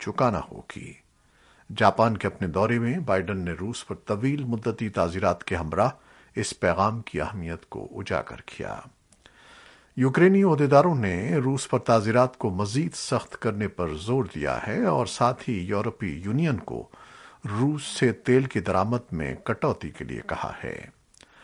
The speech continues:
यूरोपीय लीडरों ने रूसी तेल पर पाबंदी की तजवीज़ पेश की है,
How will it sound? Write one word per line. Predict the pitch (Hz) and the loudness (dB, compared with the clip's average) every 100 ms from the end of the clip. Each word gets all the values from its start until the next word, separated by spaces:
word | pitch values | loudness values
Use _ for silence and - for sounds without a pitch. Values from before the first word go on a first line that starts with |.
| - - | -20 -10
यूरोपीय | 98 113 120 131 | 0 2 2 2
लीडरों | 117 123 127 151 | 2 2 2 0
ने | 147 131 202 143 | 2 0 0 -2
रूसी | 95 113 - 117 | -4 -6 -6 -4
तेल | - 123 | 2 2
पर | 117 92 | 2 -2
पाबंदी | - 92 101 113 117 | 0 0 0 -2 -4
की | 117 - | -6 -6
तजवीज़ | 76 73 - 117 127 - | -8 -8 -4 -4 -4 -2
पेश | 113 113 | -2 -2
की | - 127 | -4 -2
है, | 117 131 | -2 -4